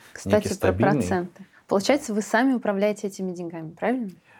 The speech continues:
Speaker 2: Ну, в как, там у нас с-, сейчас как была, м, такая реформа управления, сейчас достаточно очень чёткое разделение, кто что делает. У нас есть совет, а, фонда целевого капитала, в который ходит там шесть человек, ч-, четверо из которых выпускники, а, рэш,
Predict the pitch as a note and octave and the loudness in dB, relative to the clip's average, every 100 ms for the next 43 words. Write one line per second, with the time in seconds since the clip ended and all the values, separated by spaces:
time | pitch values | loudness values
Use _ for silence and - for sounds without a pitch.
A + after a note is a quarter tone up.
0 | _ A2+ C#3 C3 B2+ C3 A2+ G#2 A2+ A#2+ | _ 2 2 2 0 0 0 0 -2 0
1 | A2 A#2 A2+ - - A2 G2+ A2 G#2+ - | 2 2 -2 -8 -6 -6 -4 0 0 2
2 | F#2+ F2+ F2+ - F#2 F2 E2 E2 G2 - | -2 0 -2 -2 -8 -6 -6 -2 0 0
3 | G2+ E2+ E2 E2+ F#2 G3 F#3+ - F2+ E2+ | 0 -2 -6 -4 0 2 2 -2 -6 -6
4 | F2 F2 F#2 - - G2+ G2 F#2 G2 - | -4 -2 -2 -4 -6 -4 -2 -2 -2 -2
5 | E2+ E2 E2+ G#2 A2+ F#2 - F2 - D#2+ | -6 -4 -2 0 0 -2 -4 -6 -4 -8
6 | C#2+ - - - - - - F2+ - E2+ | -8 -14 -16 -18 -18 -12 -2 -2 -2 -4
7 | - F2+ E2+ D#2 - - D#2+ - D#2+ D#2 | -4 -2 -2 -4 -14 -20 -12 -6 -4 -4
8 | D#2 D#2 - D#3+ F#3+ A#2 - - F#2 F2 | -6 -4 0 0 0 -6 -10 -4 -2 -2
9 | - E2+ D#2+ B2+ G3+ F#3 - - _ - | -4 -8 -2 2 2 0 -8 -20 _ -6
10 | F2+ F2+ E2+ F#2 E2 D#2+ F2+ - F#2 C3 | -2 0 0 -2 -2 -4 -6 -4 -2 -2
11 | - - - - G2+ F2+ E2 - D#2+ D#2 | -4 -14 -14 -4 -2 0 -2 -4 -4 -4
12 | F2+ E2 D#2+ E2+ E2+ - E2+ _ _ _ | -4 -6 -6 -8 -8 -10 -14 _ _ _
13 | _ - E2 E2 A#2+ E3+ | _ -8 -4 2 2 2